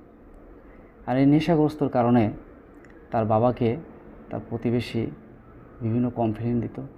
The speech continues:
বিভিন্ন অপমান করত। এই অপমানের কারণে তার ফ্যামিলি বাবা বাধ্য হয়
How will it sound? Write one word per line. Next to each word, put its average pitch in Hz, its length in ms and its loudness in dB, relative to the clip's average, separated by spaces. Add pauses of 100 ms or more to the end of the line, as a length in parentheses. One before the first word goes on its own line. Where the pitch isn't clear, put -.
(420)
বিভিন্ন 117 280 -2
অপমান 113 380 -2
করত। 127 360 -4 (500)
এই 120 120 -2
অপমানের 151 540 2 (100)
কারণে 120 400 4 (560)
তার 113 120 -4
ফ্যামিলি 117 340 -4
বাবা 110 360 2 (180)
বাধ্য 117 340 0
হয় 110 240 0